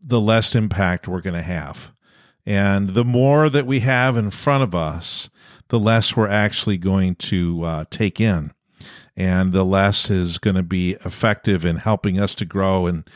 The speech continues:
and to move forward. So somehow we've gotta limit our scope, because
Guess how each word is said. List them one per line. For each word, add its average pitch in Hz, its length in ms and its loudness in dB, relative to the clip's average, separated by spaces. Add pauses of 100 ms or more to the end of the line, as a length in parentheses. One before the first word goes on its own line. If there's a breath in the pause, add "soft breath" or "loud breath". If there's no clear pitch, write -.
(200 loud breath)
and 95 180 -2
to 117 120 -2
move 104 220 0
forward. 160 420 0
So 123 280 0 (280 soft breath)
somehow 196 440 2
we've 123 180 0
gotta 123 220 2
limit 139 500 2
our 107 100 -4
scope, - 560 -6
because 117 560 -2